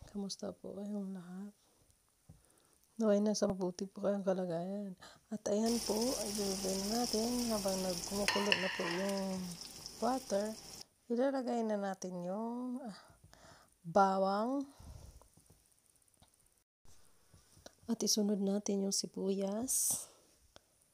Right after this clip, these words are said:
Haluin natin hanggang sa magkulay brown.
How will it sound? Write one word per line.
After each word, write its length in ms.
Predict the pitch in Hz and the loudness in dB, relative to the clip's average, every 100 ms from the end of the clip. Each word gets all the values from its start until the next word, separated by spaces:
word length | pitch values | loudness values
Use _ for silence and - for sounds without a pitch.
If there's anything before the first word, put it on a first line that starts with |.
| _ _ _ _ _ _ _ _ _ _ _ _ _ - | _ _ _ _ _ _ _ _ _ _ _ _ _ -2
Haluin 560 | 208 196 185 180 180 | -2 0 -2 -2 -2
natin 320 | 175 - 220 | -2 0 2
hanggang 480 | 233 226 220 220 220 | 2 2 2 2 2
sa 240 | - - 233 | 2 2 0
magkulay 640 | 226 220 - 233 190 170 | 0 -4 -4 -2 0 -4
brown. 560 | 165 165 156 151 151 | -6 -12 -10 -10 -10